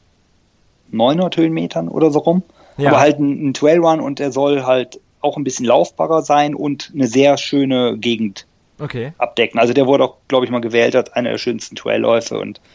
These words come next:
Speaker 1: den
Speaker 2: Ja.
Speaker 1: wollte ich einfach so als Erfahrung machen.
Speaker 2: Ja, das hört sich
Speaker 1: Ohne
Speaker 2: doch
Speaker 1: jetzt
Speaker 2: gut
Speaker 1: große
Speaker 2: an.
Speaker 1: Ambitionen, aber werde ich jetzt dieses Jahr nicht teilnehmen.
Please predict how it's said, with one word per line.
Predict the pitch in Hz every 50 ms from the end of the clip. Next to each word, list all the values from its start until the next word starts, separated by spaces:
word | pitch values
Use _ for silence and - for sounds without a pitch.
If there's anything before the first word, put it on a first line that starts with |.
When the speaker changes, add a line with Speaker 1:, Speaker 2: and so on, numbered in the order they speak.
| _ _ _ _ _ -
Speaker 1:
den | 165 156
Speaker 2:
Ja. | 143
Speaker 1:
wollte | 160 147 113
ich | 131
einfach | 135 127 120
so | - 135
als | 120 117 104 -
Erfahrung | 113 113 - - 104 98 98 104 101 101
machen. | 95 92 - - 107 95 - _ _ _ _ _
Speaker 2:
Ja, | - 202 147 - _ -
das | 120 110 -
hört | 139 143
sich | 143
Speaker 1:
Ohne | 131 127
Speaker 2:
doch | 120
Speaker 1:
jetzt | 120 -
Speaker 2:
gut | - 156
Speaker 1:
große | 127 135 131 98 -
Speaker 2:
an. | 120
Speaker 1:
Ambitionen, | 123 117 113 - - 127 123 123 120
aber | 113 117 113 107 - - - - - - -
werde | - 185 175 165 175 185 160
ich | -
jetzt | 165 151 - -
dieses | 170 160 127 -
Jahr | 135 120
nicht | 113 110 - - - -
teilnehmen. | - - 110 107 101 101 95 - -